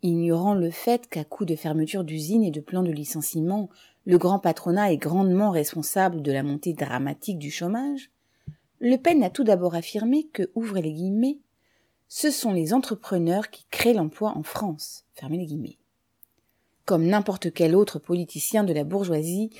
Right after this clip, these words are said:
elle dédouane ainsi celle-ci de ses crimes sociaux envers les travailleurs. Le Pen a ensuite ajouté que selon elle, ouvrez les guillemets, « il n'y a aucune opposition entre les entrepreneurs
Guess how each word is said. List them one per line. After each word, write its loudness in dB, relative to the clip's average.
elle 8
dédouane 6
ainsi 0
celle-ci -2
de 0
ses -4
crimes 4
sociaux -2
envers 4
les 2
travailleurs. -2
Le 4
Pen 6
a 4
ensuite -2
ajouté 0
que -2
selon 2
elle, 0
ouvrez -4
les -6
guillemets, « -2
il 12
n'y 12
a 4
aucune 8
opposition 0
entre 0
les 2
entrepreneurs 2